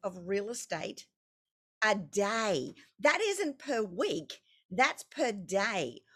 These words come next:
or around thirty billion per month. So you can see why there's been such a, an uplift in the property market, because during all of this time that we've had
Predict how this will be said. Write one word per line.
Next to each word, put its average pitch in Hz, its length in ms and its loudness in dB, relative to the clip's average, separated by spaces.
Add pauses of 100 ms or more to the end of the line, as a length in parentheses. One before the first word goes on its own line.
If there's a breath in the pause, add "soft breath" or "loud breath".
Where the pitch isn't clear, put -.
(180 loud breath)
or 240 200 6
around 247 320 2
thirty 277 500 2
billion 214 640 -2
per 196 220 -8
month. 190 540 -6 (600 loud breath)
So - 140 -2
you 330 100 4
can 339 160 -2
see 392 340 -4
why 294 260 -4
there's 233 240 0
been 226 200 -4
such - 480 -6
a, 202 240 2 (460 loud breath)
an 214 220 2
uplift 254 520 0
in 208 100 0
the 202 60 -2
property 208 420 -4
market, 202 400 -2
because 208 300 0
during 302 420 -6
all 392 240 -2
of 339 60 -12
this 277 220 -4
time 262 360 -2
that 208 140 -2
we've 233 220 -2
had 226 340 -4